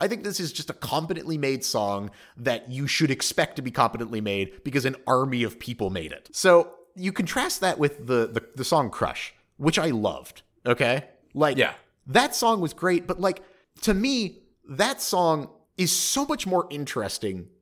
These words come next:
Speaker 1: and so much more personal because it's like, I, I, I am at least under the impression, and I'm perfectly
Speaker 2: Yeah.
Speaker 1: able to be
Speaker 2: What if,
Speaker 1: wrong.
Speaker 2: what if you found out that it was a team of fifty people that did Crush?
Speaker 1: Then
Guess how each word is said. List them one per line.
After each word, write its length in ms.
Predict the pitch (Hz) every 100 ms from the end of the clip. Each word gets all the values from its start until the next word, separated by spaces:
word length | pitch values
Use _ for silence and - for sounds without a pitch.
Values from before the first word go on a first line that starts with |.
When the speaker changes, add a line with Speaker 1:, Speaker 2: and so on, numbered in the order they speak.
| _
Speaker 1:
and 120 | 139 143
so 160 | 233
much 220 | 269 -
more 140 | 208 185
personal 800 | - - 165 151 131 98 85 - _ _ -
because 280 | 185 185
it's 180 | 190 -
like, 300 | 170 185 - - _ _ -
I, 220 | 175 175 -
I, 160 | 170
I 120 | 151 151
am 140 | 139 -
at 140 | 143
least 200 | 247 240
under 140 | 220
the 140 | 196 180
impression, 520 | 156 180 - 98 107
and 160 | 92 87 -
I'm 200 | 82 78 _ _ -
perfectly 560 | 147 143 139 123 113 -
Speaker 2:
Yeah. 180 | 127 104 -
Speaker 1:
able 200 | 131 127
to 40 |
be 80 | 117
Speaker 2:
What 120 | 180
if, 120 | 208
Speaker 1:
wrong. 100 | 147
Speaker 2:
what 120 | 185
if 60 | 208
you 100 | 196
found 320 | - 151 143
out 140 | 139 135
that 100 | 113
it 100 | 107
was 320 | 120 123 104
a 100 | -
team 200 | - 104
of 80 | -
fifty 280 | 104 -
people 280 | 101 104 90
that 100 | 82
did 160 | 101 90
Crush? 380 | - 80 87 -
Speaker 1:
Then 280 | 170 185